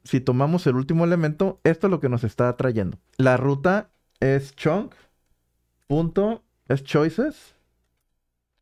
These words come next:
Después abremos brackets cero, porque ese, el, el elemento cero es el último elemento, el más reciente.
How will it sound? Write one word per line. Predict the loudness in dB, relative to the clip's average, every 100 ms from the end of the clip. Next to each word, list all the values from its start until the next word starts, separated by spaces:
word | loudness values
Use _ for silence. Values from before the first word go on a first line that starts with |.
| _ _ _ _ _ _
Después | -2 0 0 0 0
abremos | 0 0 0 0 0 0 -2 -6 -20 _ _ _ _
brackets | 0 0 2 -2 -2 -10 -20 _ _ _ _ _ _ _ _
cero, | 2 2 2 2
porque | 0 0
ese, | 0 2 2 2
el, | 0 0 -2 0
el | 2 2
elemento | 2 -2 -2 0
cero | 2 0
es | 0
el | 0
último | 0 0 0 0
elemento, | 0 0 -2 -2 -2
el | -2
más | 2 2
reciente. | 0 0 -2 0 -2 -4